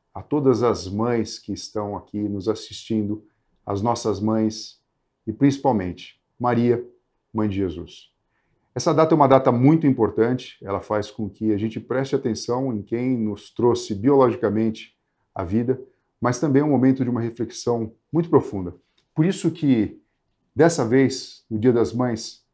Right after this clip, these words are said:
nós pensamos num programa especial. E para isso eu tenho a honra de convidar para estar aqui junto conosco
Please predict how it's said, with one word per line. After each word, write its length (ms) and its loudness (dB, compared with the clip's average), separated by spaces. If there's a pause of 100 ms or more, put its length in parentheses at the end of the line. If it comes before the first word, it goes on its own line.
(280)
nós 160 -8
pensamos 680 -4
num 120 -4
programa 440 -2 (100)
especial. 840 -4 (560)
E 80 -8
para 220 -2
isso 300 2
eu 20 -8
tenho 160 -10
a 60 -2
honra 200 -2
de 120 -8
convidar 480 -4
para 360 -8 (400)
estar 240 -4
aqui 160 -8
junto 200 -10
conosco 520 -8